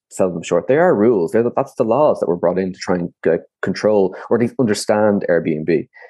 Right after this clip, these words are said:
to start to put up some. But now, n-, and now the government has, as of, well, Catherine Martin said last year that in the first quarter of this year,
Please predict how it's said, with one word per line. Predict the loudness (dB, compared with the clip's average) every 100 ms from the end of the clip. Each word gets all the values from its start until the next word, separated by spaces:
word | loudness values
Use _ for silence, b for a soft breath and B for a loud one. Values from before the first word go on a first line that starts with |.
| B _ -6
to |
start | -2 -2 -2
to | -4 -6 -6
put | -2
up | -2
some. | -4 -4 -2
But | 0
now, | 2 2 -2 -2
n-, | 0 2
and | 2
now | 2
the | 2
government | 0 0 -2
has, | 0 0 0 -2 -4
as | -2 -2
of, | -4 -4
well, | -10 -10 _ -14 -8
Catherine | -4 -2
Martin | 0 -2
said | -2 -2
last | 0 0 -2
year | -2 -2
that | -4 -4
in | -4
the |
first | -2 -4 -2
quarter | -2 0
of | 0
this | -2 -2 -2
year, | -2 -2